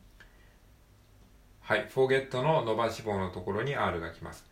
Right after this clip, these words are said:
forget、forget、forget、forget、forget、forget、forget。Please don't forget anything and thank you。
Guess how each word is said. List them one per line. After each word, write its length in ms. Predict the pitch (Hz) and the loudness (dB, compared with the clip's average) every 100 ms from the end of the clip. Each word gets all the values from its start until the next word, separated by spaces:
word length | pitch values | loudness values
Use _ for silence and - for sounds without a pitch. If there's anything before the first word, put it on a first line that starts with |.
| - - | -20 -18
forget、 600 | - 117 95 92 87 - - - | 0 2 4 2 0 -8 -18 -2
forget、 480 | 113 98 95 80 - - - - | 2 4 4 2 -6 -20 -20 -2
forget、 480 | 110 101 95 82 - - - - - - - - | 2 4 4 2 -4 -16 -20 -20 -20 -20 -20 -10
forget、 680 | - 113 110 101 90 80 - - - - | 2 6 6 6 4 2 -4 -18 -20 -16
forget、 760 | - 110 101 92 90 85 - - - - - - - - - - - | 0 4 4 4 2 2 -6 -20 -20 -20 -20 -20 -20 -20 -20 -20 -20
forget、 920 | - 107 107 104 98 98 80 - - - - | 0 4 6 6 4 2 2 -2 -14 -20 -18
forget。 540 | - 107 98 95 90 - - - - - - - - - | 2 4 4 2 0 -6 -20 -20 -20 -20 -20 -20 -18 2
Please 540 | 127 135 180 202 - | 6 8 8 6 4
don't 220 | 147 147 | 2 2
forget 640 | 131 - 135 127 139 160 - - | 0 -2 0 4 4 2 -4 -2
anything 580 | 139 175 156 110 87 - - - | 0 2 0 -2 -4 -6 -16 -8
and 340 | 110 113 143 156 | 0 0 2 -2
thank 520 | 151 131 120 104 - | -2 -2 -2 -2 -4
you。 180 | 78 | -4